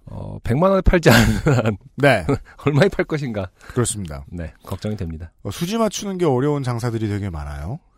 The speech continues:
Speaker 2: 그 중에는 저는 이제 하는 걸 옆에서 쭉 지켜봐왔음에도 이해할래야 이해할 수 없는 방탈출 카페 같은 케이스가 있죠.
Speaker 1: 음.
Speaker 2: 아니, 내부 실내 공사를 저렇게 열심히 해놓고서.
Speaker 1: 그쵸.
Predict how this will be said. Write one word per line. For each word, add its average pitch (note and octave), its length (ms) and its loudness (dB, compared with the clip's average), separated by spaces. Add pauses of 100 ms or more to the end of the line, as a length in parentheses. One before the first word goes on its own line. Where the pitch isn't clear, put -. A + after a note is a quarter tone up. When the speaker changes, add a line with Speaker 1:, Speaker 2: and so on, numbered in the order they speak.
(220)
Speaker 2:
그 A2+ 140 -2
중에는 C3 720 -4 (400)
저는 C#3+ 560 -2
이제 A2 100 -2
하는 G#3 260 -4
걸 F#3 100 0
옆에서 B2 260 -2
쭉 - 140 -8
지켜봐왔음에도 A2 960 -2 (320)
이해할래야 E3+ 540 2
이해할 E3+ 360 2
수 C#3+ 140 -6
없는 D2 300 -10 (220)
방탈출 G3 420 0
카페 D#3+ 260 2
같은 B2 320 0
케이스가 G#2+ 360 0
있죠. D#2 360 -10
Speaker 1:
음. F2+ 600 -6
Speaker 2:
아니, C#3 460 2
내부 D3 300 0
실내 G#3 300 0
공사를 C#3+ 300 -2
저렇게 G3 340 2
열심히 C3+ 300 4
해놓고서. F2 460 -6
Speaker 1:
그쵸. D#2 500 -6